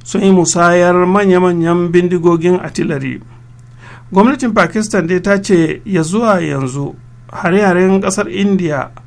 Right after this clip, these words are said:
sun kashe mutanen Pakistan ashirin da shida fararen hula, sannan wasu arba'in da shida sun ji rauni. Sannan sun ce a ɓangaren kan iyakokin ƙasar ta ƙasa kuma, sojojin India sun kashe fararen hula goma,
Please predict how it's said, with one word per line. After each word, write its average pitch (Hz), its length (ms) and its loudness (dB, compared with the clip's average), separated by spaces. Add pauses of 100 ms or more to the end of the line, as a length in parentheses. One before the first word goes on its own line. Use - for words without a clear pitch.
(240)
sun 180 240 -4
kashe 196 380 -2
mutanen 170 520 -2
Pakistan 185 560 -4
ashirin 175 460 -4
da 156 260 -4
shida 180 340 -4
fararen 170 460 -2
hula, 135 460 -4 (420)
sannan 147 320 -6
wasu 165 480 -2
arba'in 139 400 -4
da 156 220 -2
shida 170 440 -4
sun 160 220 -2
ji 170 100 0
rauni. 131 460 -4 (460)
Sannan 165 380 -2
sun 165 220 -2
ce 151 300 -2
a 131 400 -6
ɓangaren 156 640 -2
kan 175 160 -4
iyakokin 170 960 -4
ƙasar 175 480 -4 (480)
ta - 140 -6
ƙasa 185 260 -4
kuma, 139 400 -4
sojojin 175 560 -4
India 170 460 -2
sun 196 180 -10
kashe 170 240 -6
fararen 160 480 -2
hula 143 320 -4
goma, 175 400 2